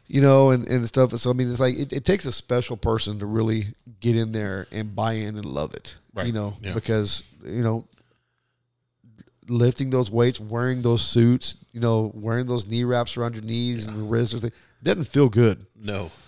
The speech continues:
Speaker 1: Does
Speaker 2: No.
Speaker 1: not feel good. Yeah, I don't care if you're a, you know, a hundred twelve pound class person or you're in the super heavyweights, you know,
Speaker 2: Right.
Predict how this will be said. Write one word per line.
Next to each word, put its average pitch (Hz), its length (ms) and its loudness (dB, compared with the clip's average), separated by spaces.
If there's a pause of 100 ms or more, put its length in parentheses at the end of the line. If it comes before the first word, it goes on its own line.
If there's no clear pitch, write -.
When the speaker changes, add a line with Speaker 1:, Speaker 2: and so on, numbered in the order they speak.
(200)
Speaker 1:
Does 123 140 4
Speaker 2:
No. - 60 0
Speaker 1:
not 131 220 0
feel 123 160 4
good. 113 300 -2 (640)
Yeah, 113 240 0
I 113 80 0
don't 127 140 2
care 123 300 -2
if 113 140 -8
you're 117 320 -4
a, 107 180 -4 (420)
you 113 120 -6
know, 104 340 -6 (320)
a - 80 -8
hundred 117 340 0
twelve 123 320 4
pound 127 480 0
class 127 260 0
person 120 560 -4
or 110 220 -6
you're 110 120 -4
in 117 60 -4
the 104 60 -8
super 107 300 -8
heavyweights, 101 580 -6
you 90 100 -12
know, 110 160 -2
Speaker 2:
Right. 95 200 -2